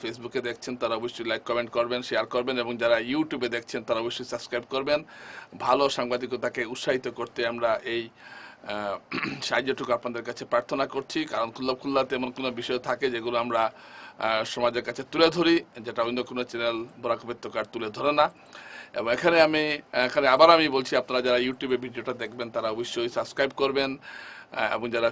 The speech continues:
Facebook-এ দেখবে, দেখছেন, তারা অবশ্যই শেয়ার করবেন, লাইক করবেন, কমেন্ট দেবেন, যাতে <clears throat> আমরা আরও উৎসাহিত হই, আরও সুন্দর, আরও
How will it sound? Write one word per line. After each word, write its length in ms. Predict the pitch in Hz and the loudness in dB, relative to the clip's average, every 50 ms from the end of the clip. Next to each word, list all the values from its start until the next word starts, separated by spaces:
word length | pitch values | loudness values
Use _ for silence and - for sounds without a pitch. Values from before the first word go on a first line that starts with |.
| 117 - | 0 -4
Facebook-এ 400 | 127 127 127 139 131 127 - 123 | -8 -10 -8 -10 -8 -4 -2 0
দেখবে, 340 | 123 120 113 113 117 123 120 | 0 0 -2 -2 -4 -6 -4
দেখছেন, 440 | 113 123 120 120 - - 143 131 127 | -4 -6 -6 -6 -4 -4 -4 -4 -2
তারা 180 | 127 117 113 | 0 0 0
অবশ্যই 300 | 117 120 117 - - 120 | 0 -2 -4 -4 -4 -6
শেয়ার 320 | 120 - - 123 120 120 120 | -6 -2 2 4 4 4 4
করবেন, 400 | - 120 120 120 123 127 131 143 - - - - - - - - - - - - | 0 -4 -2 -2 -2 -4 -4 -6 -10 -18 -20 -20 -20 -20 -20 -20 -20 -20 -20 -16
লাইক 260 | 113 113 113 120 120 - | -6 -2 -2 -2 0 0
করবেন, 360 | 123 123 123 120 123 120 120 | 0 0 0 0 -2 -4 -4
কমেন্ট 400 | 117 - 113 123 123 123 123 120 | 0 0 0 0 0 -2 0 -2
দেবেন, 360 | 123 123 135 139 139 139 131 | 0 0 0 0 0 -2 -2
যাতে 460 | 123 117 113 - 131 117 113 107 95 - - | -2 -4 -2 -2 -4 -4 -2 -4 -4 -4 -4
<clears throat> 400 | - 165 151 - - 131 - - | -2 -2 -2 -2 -4 -10 -10 -4
আমরা 220 | - 123 123 120 117 | -2 2 4 4 4
আরও 120 | 117 120 | 4 2
উৎসাহিত 360 | 120 - - 156 156 156 - | -2 0 0 0 0 2 0
হই, 120 | 151 127 120 | 4 6 6
আরও 160 | 117 117 117 | 6 6 4
সুন্দর, 320 | - 123 120 117 120 117 | -2 -8 -6 -2 0 2
আরও 280 | 110 110 117 113 110 | 2 2 2 0 -2